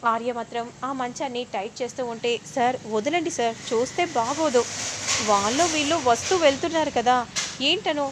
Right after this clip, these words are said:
టైట్ చేస్తే ఏముంది, టైట్ చేయనివ్వు." "సార్, మీకెలా చెప్పాలి సార్,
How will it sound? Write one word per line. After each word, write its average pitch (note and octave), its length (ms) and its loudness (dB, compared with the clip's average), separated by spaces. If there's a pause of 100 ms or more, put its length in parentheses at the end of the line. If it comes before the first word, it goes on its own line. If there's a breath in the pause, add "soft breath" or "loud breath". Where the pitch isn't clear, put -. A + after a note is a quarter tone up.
టైట్ B3 300 2
చేస్తే F4 340 -2
ఏముంది, E4 400 -4 (420)
టైట్ A3+ 320 -4
చేయనివ్వు." D4 600 0 (460)
"సార్, D4 580 4 (460)
మీకెలా C4+ 540 0
చెప్పాలి E4 500 0
సార్, B3+ 360 0